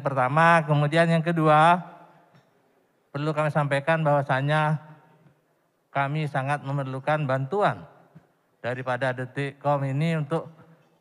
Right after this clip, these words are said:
membantu kami yang di Bangkalan. Pertama begini,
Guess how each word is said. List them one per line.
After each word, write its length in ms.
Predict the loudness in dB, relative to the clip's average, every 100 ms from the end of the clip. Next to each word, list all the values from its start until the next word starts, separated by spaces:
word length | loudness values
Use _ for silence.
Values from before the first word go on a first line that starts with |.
| _ _
membantu 800 | 0 4 6 6 4 2 0 0
kami 480 | 2 2 2 2 2
yang 240 | 2 2 -2 -8 -20 -20 _ _ _ -6
di 100 | -2
Bangkalan. 540 | 0 2 0 0 -6
Pertama 400 | -4 -2 2 2
begini, 320 | 2 -2 -2